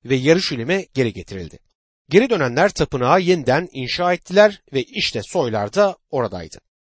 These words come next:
Rab İsa doğduğunda bu soylar tamdı. İsa Mesih'in düşmanlarının oraya gidip onun soyunu kontrol ettirdiklerinden emin olabilirsiniz. Daha önce söylediğimiz gibi Matta Yusuf'un soyunu yazar ki buradan İsa tahtın yasal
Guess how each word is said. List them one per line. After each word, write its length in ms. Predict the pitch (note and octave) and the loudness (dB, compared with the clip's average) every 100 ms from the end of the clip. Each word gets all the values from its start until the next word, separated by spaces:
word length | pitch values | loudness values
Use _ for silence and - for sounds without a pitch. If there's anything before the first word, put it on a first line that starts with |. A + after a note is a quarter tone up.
| _ - | _ 4
Rab 160 | A3+ B3+ | 4 4
İsa 380 | F3+ F#3+ F#3 | 2 2 2
doğduğunda 760 | C#3+ C3+ A#2 A#2 A#2 G3 A3 E3 | 2 0 -2 -10 -4 -2 -2 -4
bu 80 | G#3+ | -8
soylar 400 | D3+ B2 C#3+ G#3+ | -6 -2 0 0
tamdı. 460 | - D3+ G2+ D#2+ _ _ _ _ | 0 -2 -2 -12 _ _ _ _
İsa 360 | E3 F3 A3 G3 | -4 0 2 2
Mesih'in 440 | C3+ - C#3+ A3 | 0 -4 -6 -6
düşmanlarının 680 | D3 - C#3+ C3+ A#2+ C3+ G#3+ - _ _ | -8 -2 -2 0 -2 -2 -4 -8 _ _
oraya 300 | F#3 A3 D#3+ | 4 6 6
gidip 240 | A2 C#3 - - | 4 -4 -4 -4
onun 200 | E3 B3 | -4 -4
soyunu 380 | - D#3+ C3+ | -6 -6 -6
kontrol 500 | - D#3 D3 F3+ D3 F#2+ _ - | -4 -4 -2 2 0 0 _ -6
ettirdiklerinden 880 | D3+ - C#3 C3+ C#3 B2 A#2+ F#3 F#3+ C#3+ | -4 -2 -4 -4 -4 -4 2 2 2 -4
emin 240 | C#3+ F#3 - | -4 -4 -4
olabilirsiniz. 800 | B2 G2+ F#2+ - G2 - - - _ _ _ _ - | -4 -4 -8 -12 -12 -14 -14 -16 _ _ _ _ 0
Daha 240 | F3 C4+ | 2 2
önce 200 | A3+ E3 | 0 0
söylediğimiz 580 | G3 E3 D#3 D3+ C3+ G#2+ | 0 0 0 -2 -4 -8
gibi 220 | A#2 A2+ | -6 -2
Matta 520 | F#3+ F3 - C#3 F#3 F#3+ | 2 2 2 2 2 2
Yusuf'un 500 | B2+ D3+ - A3 A3+ | -6 -6 -6 -2 -4
soyunu 340 | - C3+ B2 | -2 -4 -2
yazar 340 | A2 A2+ D#3+ F3 | -2 2 4 4
ki 240 | - A#3+ - _ _ | 0 -6 -6 _ _
buradan 460 | F3 A#3 C#3 E3 G3+ | 2 4 4 2 0
İsa 420 | - C#3 B2+ F#3+ G3+ | -6 -4 -2 0 0
tahtın 500 | D#3+ B2+ - A3+ - | -2 -2 -2 -4 -2
yasal 420 | C3+ D#3 - G3 | 0 2 6 4